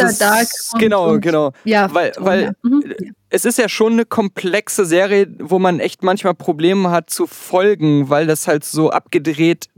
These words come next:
Speaker 1: ist und so viel von der Handlung her erst am Schluss dann immer zusammenläuft. Oder, ähm, wie fandst du das?
Speaker 2: Ja, äh, es ist abgedreht, aber ich bin, äh, es gewohnt schon, ähm, diese, wie soll ich sagen, Time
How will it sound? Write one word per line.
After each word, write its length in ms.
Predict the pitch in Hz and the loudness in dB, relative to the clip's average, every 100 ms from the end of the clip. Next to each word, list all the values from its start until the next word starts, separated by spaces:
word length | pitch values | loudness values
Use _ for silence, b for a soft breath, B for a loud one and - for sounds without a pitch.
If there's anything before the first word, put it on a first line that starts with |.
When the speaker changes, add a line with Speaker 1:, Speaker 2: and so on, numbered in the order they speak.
| - | -6
Speaker 1:
ist 300 | 170 170 - | -4 -2 -4
und 320 | - 151 151 - b b b | 0 0 -2 -8 b b b
so 160 | - 160 | -4 -4
viel 220 | - 190 | -2 -2
von 160 | 196 175 | 0 2
der 140 | 156 | 0
Handlung 340 | 175 190 175 | -2 0 0
her 160 | 170 160 | 2 2
erst 200 | 330 - | 0 -2
am 120 | 320 | -4
Schluss 320 | - 170 185 | -2 0 0
dann 160 | - 156 | 2 0
immer 200 | 160 165 | 2 0
zusammenläuft. 720 | - 147 160 175 147 131 - - | 0 -2 0 2 2 0 -2 -2
Oder, 320 | 135 135 - - 139 | 0 0 -2 -6 -4
ähm, 160 | 139 | -4
wie 80 | 143 | -2
fandst 240 | 156 143 | -2 -2
du 60 | 147 | -4
das? 240 | 143 - _ _ _ _ _ _ _ _ _ _ _ _ _ _ _ - B B B B B | -6 -8 _ _ _ _ _ _ _ _ _ _ _ _ _ _ _ -20 B B B B B
Speaker 2:
Ja, 380 | - 226 262 302 262 | 0 2 4 2 2
äh, 120 | 247 | 0
es 120 | 240 | 0
ist 120 | 294 | -2
abgedreht, 720 | - - 285 247 254 262 247 - | -2 -2 -4 0 2 2 2 0
aber 180 | 233 | 0
ich 120 | 233 - | 0 0
bin, 320 | 240 233 226 | 2 4 4
äh, 320 | 220 220 214 | 2 2 0
es 180 | 208 - | -2 -4
gewohnt 380 | 220 208 220 220 | -4 0 0 0
schon, 460 | 220 208 202 196 190 | 0 2 2 2 0
ähm, 220 | 190 196 | 0 0
diese, 540 | 214 202 202 190 190 196 | 0 2 2 2 0 -2
wie 80 | |
soll 120 | 196 196 | -2 -4
ich 80 | |
sagen, 380 | - 180 196 196 | -2 -2 0 -2
Time 480 | - 196 202 214 | 0 0 2 2